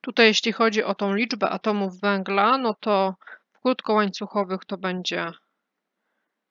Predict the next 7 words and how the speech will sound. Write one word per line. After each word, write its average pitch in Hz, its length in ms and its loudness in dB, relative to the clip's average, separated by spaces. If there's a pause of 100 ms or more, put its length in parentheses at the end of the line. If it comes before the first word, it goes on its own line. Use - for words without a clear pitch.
(280)
poniżej 185 540 -4
sześć, - 880 0 (320)
w - 40 -10
średniołańcuchowych 180 1500 -4
od 180 200 -10
sześciu 190 600 -2
do 175 360 -2